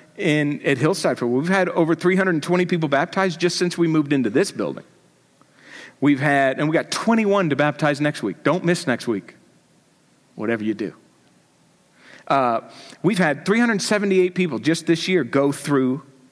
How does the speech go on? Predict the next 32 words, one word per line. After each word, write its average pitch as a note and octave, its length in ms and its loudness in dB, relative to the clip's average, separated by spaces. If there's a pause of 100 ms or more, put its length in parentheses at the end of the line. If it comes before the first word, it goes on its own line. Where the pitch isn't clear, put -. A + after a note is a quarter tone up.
our A2 360 0 (360)
Go A#2+ 180 0
classes. - 580 -8 (1300)
We C#3+ 160 4
have C#3+ 160 2
had C3+ 200 2
five F#3+ 280 2
hundred G#3 200 2
and C#3 100 0
seventeen C#3 400 0
people, C#3+ 340 0 (120)
uh, B2 240 0
take - 300 -2
a C3 60 2
next C3+ 360 0
step, A2 300 -2
a - 20 -12
spir-, - 320 -2
uh, A#2 140 -2 (760)
actually D3+ 340 0
verbalize C3 540 2
they're A#2+ 100 -2
taking B2 340 0
a G#2+ 40 -2
next A#2 340 0
step - 400 -4 (280)
spiritually - 640 -6 (360)
in G#2+ 80 -6
their F#2+ 140 -8
life E2 220 -12 (480)
this G#2+ 220 -4
year. - 180 -10